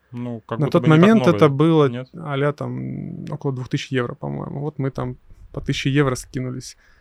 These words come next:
Speaker 1: Мгм.
Speaker 2: Э, ну и все, там сначала обслуживали, там, э, наполняли, ремонтировали.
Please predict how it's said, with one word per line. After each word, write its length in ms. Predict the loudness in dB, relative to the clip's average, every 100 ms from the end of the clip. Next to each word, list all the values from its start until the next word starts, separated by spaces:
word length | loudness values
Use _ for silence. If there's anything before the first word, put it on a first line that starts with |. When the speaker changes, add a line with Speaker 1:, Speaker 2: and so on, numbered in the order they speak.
| _ _
Speaker 1:
Мгм. 340 | -10 -8 -8 -8
Speaker 2:
Э, 220 | -8 -6
ну 260 | -2 2 4
и 100 | 2
все, 220 | 2 0
там 160 | 0
сначала 480 | -4 -6 -4 -2 -2
обслуживали, 640 | -6 -6 -4 -2 0 -2 -4
там, 560 | -6 -10 -10 -12 -12
э, 140 | -10 -10
наполняли, 560 | -8 -2 2 2 2
ремонтировали. 760 | 0 -2 -2 2 4 6 4 2